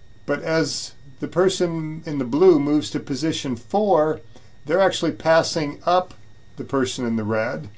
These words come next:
So notice how that person appears to be going backwards. Position five, same sort of thing. The person in red appears to be going backwards compared to the person in the blue.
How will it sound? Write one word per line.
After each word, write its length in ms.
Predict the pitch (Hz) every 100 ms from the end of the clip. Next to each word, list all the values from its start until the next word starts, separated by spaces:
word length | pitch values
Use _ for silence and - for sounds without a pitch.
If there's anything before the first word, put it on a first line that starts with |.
| - - - - -
So 160 | - 139
notice 420 | 135 160 180 -
how 120 | 151
that 280 | 135 143 -
person 380 | 151 151 - 143
appears 400 | 120 - 143 127
to 60 | 139
be 160 | 135
going 280 | 127 135 123
backwards. 760 | 123 143 147 113 - 151 - - - - - - - -
Position 400 | 120 123 131 135
five, 420 | 113 147 165 165
same 240 | - 135 131
sort 240 | 147 131
of 80 | 117
thing. 360 | 160 110 107 104 117
The 100 | 117
person 680 | 101 135 123 - 127 120 127
in 480 | - 131 117 117 107
red 380 | 135 151 143 143
appears 380 | 120 127 123 127
to 60 |
be 120 | 123
going 280 | 120 131 120
backwards 760 | 117 123 120 120 110 113 104 - - - -
compared 420 | - 113 117 117 110
to 80 |
the 100 | 104
person 680 | 104 117 107 - 113 107 110
in 340 | - 117 110
the 60 | 104
blue. 600 | 95 117 113 104 120